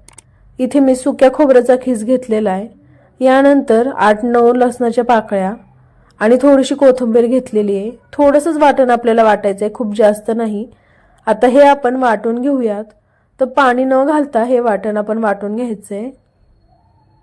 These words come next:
इथे पहा मी वाटण बारीक वाटून घेतलेलं आहे. हे पहा अशाच प्रकारे वाटण छान बारीक वाटून घ्यायचं आहे आणि जसं की मी सांगितलं पाणी घालायचं नाही,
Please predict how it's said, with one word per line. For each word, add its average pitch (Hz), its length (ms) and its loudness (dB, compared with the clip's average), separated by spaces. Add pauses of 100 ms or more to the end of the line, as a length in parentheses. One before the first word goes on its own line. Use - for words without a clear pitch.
(1300)
इथे 294 200 2
पहा 349 300 4
मी 311 140 -2
वाटण 277 380 2
बारीक 262 300 2
वाटून 254 340 0
घेतलेलं 254 480 -2
आहे. 233 140 -8 (420)
हे 254 100 2
पहा 233 360 -2
अशाच 233 380 -4
प्रकारे 247 380 -2
वाटण 226 400 -2
छान 233 240 -6
बारीक 208 340 -4
वाटून 233 340 -4
घ्यायचं 240 380 -8
आहे 214 120 -8 (600)
आणि 208 200 0
जसं 240 260 0
की 262 120 -4
मी 262 100 -2
सांगितलं 247 460 -2
पाणी 220 320 -2
घालायचं 233 440 -2
नाही, 220 300 -4